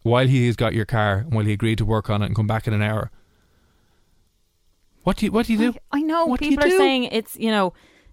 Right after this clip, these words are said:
Speaker 2: putting someone's job on the line isn't the answer, but
Speaker 1: Yes, it is, though, isn't it?
Speaker 2: it kind of is
Speaker 1: So
Speaker 2: when you
Speaker 1: if
Speaker 2: think
Speaker 1: there's,
Speaker 2: about it.
Speaker 1: again, we all complain about there's a lack of consequences for young people in this country and they're running riot.
Speaker 2: Yes.
Speaker 1: They're wrecking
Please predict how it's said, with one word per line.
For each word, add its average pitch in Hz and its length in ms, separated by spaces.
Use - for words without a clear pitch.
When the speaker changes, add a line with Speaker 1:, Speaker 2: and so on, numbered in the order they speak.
Speaker 2:
putting 226 240
someone's 202 440
job 202 320
on 196 80
the 185 80
line 185 420
isn't 175 280
the 170 120
answer, 185 440
but 175 500
Speaker 1:
Yes, - 200
it 160 80
is, 269 180
though, 196 180
isn't 349 240
it? 113 60
Speaker 2:
it - 80
kind 330 320
of 214 100
is 349 240
Speaker 1:
So 262 80
Speaker 2:
when 240 60
you 233 40
Speaker 1:
if - 40
Speaker 2:
think 320 80
Speaker 1:
there's, 202 140
Speaker 2:
about 311 100
it. 220 80
Speaker 1:
again, 226 420
we 175 100
all 240 200
complain 185 340
about 156 180
there's 127 140
a 127 80
lack 196 280
of 220 100
consequences 180 720
for 147 100
young 165 240
people 151 260
in 143 80
this 131 140
country 135 340
and 127 160
they're 123 140
running 180 560
riot. 151 560
Speaker 2:
Yes. 285 540
Speaker 1:
They're 113 180
wrecking 147 640